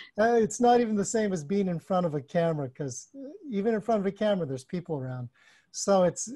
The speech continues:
it's this intensity of, of work on the actor's part. And then on the production side, uh, I don't know, like w-, with Jory and, and Kathy and Deborah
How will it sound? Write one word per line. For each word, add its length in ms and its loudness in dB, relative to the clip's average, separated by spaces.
it's 280 -8
this 260 -4
intensity 600 -2
of, 200 -2
of 260 -10
work 400 0
on 120 -2
the 100 -4
actor's 460 -4
part. 340 -14
And 160 -2
then 120 2
on 120 0
the 80 0
production 640 0
side, 500 0
uh, 360 0
I 160 2
don't 140 2
know, 300 2
like 280 0
w-, 220 -4
with 200 -4
Jory 600 2
and, 320 -2
and 260 -6
Kathy 400 2
and 180 -2
Deborah 540 2